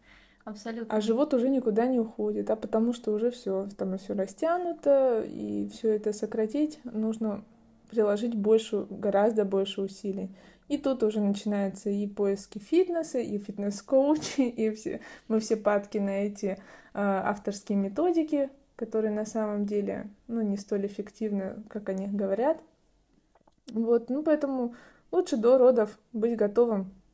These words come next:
Speaker 2: ко всему.
Speaker 1: Опять же, я вот насчет авторских методик и методик, которые основаны на твоем личном опыте, всегда под сомнение их ставлю, потому что твой, это твой опыт.
Speaker 2: Да.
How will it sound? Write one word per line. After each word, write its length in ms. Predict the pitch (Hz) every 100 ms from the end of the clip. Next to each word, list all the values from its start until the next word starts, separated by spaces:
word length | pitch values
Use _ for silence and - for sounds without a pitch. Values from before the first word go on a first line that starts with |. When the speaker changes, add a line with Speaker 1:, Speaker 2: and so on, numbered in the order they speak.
| _ -
Speaker 2:
ко 120 | 208
всему. 420 | 208 202 196 233 240 _ _ _
Speaker 1:
Опять 360 | 254 226 320 330
же, 60 | 247
я 160 | 233 269
вот 160 | 262
насчет 240 | 220 254 247
авторских 460 | 247 - - 220
методик 460 | 220 220 302 254 -
и 380 | - 214 208 - - _ -
методик, 480 | 220 226 240 208
которые 280 | 208 202 208
основаны 400 | 208 233 226 202
на 120 | 196
твоем 380 | 202 214 214 202
личном 380 | 196 208 208 196
опыте, 320 | 262 285 -
всегда 380 | 208 208 208 220 - - _
под 100 | 214
сомнение 400 | 220 226 226 196
их 40 | 190
ставлю, 360 | - 269 247
потому 280 | 220 208 214
что 160 | 208 - -
твой, 240 | 226 269 -
это 220 | 220 220 208
твой 260 | - 226
опыт. 320 | 185 240 262 233
Speaker 2:
Да. 320 | 226 220 220